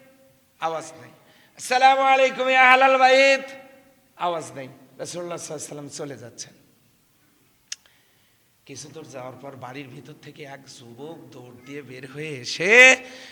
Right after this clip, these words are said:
রাসূলুল্লাহ সাল্লাল্লাহু আলাইহি সাল্লামের কদম মোবারক জড়ায় ধরছেন।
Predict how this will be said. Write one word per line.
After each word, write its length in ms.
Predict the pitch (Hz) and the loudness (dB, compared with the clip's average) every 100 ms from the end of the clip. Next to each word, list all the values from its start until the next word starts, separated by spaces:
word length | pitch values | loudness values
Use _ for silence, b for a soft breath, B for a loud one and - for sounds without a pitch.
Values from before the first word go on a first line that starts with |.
| B B | B B
রাসূলুল্লাহ 480 | 165 156 175 156 143 | -6 -4 -4 -8 -8
সাল্লাল্লাহু 180 | - 131 | -8 -8
আলাইহি 160 | - | -10
সাল্লামের 320 | 127 127 127 - | -10 -14 -18 -16
কদম 320 | 139 131 165 165 | -12 -10 -10 -10
মোবারক 380 | 139 127 127 123 | -12 -10 -12 -12
জড়ায় 340 | 139 127 120 | -8 -8 -10
ধরছেন। 400 | 117 143 - - | -14 -12 -10 -10